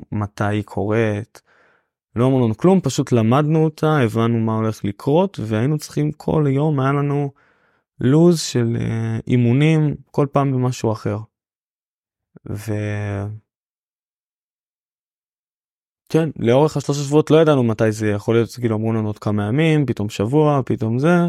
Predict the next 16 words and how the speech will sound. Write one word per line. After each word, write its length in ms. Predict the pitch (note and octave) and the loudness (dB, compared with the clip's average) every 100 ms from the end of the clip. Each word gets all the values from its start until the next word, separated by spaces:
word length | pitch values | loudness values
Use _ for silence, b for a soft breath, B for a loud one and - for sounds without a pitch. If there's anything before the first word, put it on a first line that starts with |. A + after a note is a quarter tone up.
| - | -2
ואנחנו 400 | - B2+ C#3 B2+ | -6 -4 -2 -2
פשוט... 420 | - - D3+ D3+ | -4 -4 -4 -2
אה... 360 | E3 - D#3+ D#3 - _ _ _ _ _ _ _ _ _ _ _ _ _ _ _ _ | -4 -2 -2 -4 -8 _ _ _ _ _ _ _ _ _ _ _ _ _ _ _ _
ממשיכים 240 | - D#3+ D#3 | -8 -2 0
להתאמן, 360 | D#3 D#3+ C3 G#2 - | 0 0 0 -4 -8
ממשיכים 420 | G#2+ - C3+ C3 | -8 -2 2 4
ל-, 300 | B2+ B2 A#2+ | 2 2 0
לסדר 280 | A#2+ - A2+ | -2 -2 -2
את 100 | A#2+ | -2
הציוד, 720 | A2 - A2+ C3 C3 B2 A#2 - _ _ _ _ _ _ _ _ A#2 | -6 -2 2 4 4 2 0 -6 _ _ _ _ _ _ _ _ -14
ממשיכים 440 | G#2+ - - B2+ | -12 -10 -2 2
ללמוד 380 | A#2 G#2+ A2+ C#3 | 2 2 2 2
את 140 | C#3+ | 2
הדברים 420 | C#3 B2 B2 B2 A#2+ | 0 0 0 0 -2
שאתה 500 | A#2+ A2 A2 G#2+ A2+ | -2 0 -2 -2 -2
יודע, 300 | A#2+ A#2 | 0 0